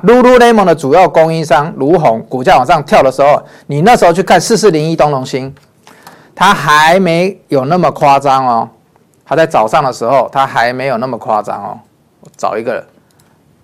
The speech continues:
盘中走势图给大家看。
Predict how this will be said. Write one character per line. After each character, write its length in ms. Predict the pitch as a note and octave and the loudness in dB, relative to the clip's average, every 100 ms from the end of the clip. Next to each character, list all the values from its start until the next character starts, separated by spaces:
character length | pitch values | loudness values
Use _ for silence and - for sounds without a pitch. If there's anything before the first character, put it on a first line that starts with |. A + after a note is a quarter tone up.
| _ _ _ _ _ _ _ _ _ - | _ _ _ _ _ _ _ _ _ -10
盘 240 | B2+ C#3 | -8 -4
中 160 | D#3 D#3 | -4 -4
走 140 | G2 | -6
势 160 | - C3+ | -6 -10
图 160 | G2 | -10
给 120 | - | -14
大 80 | C#2+ | -10
家 140 | G2+ F#2+ | -8 -8
看。 180 | - | -10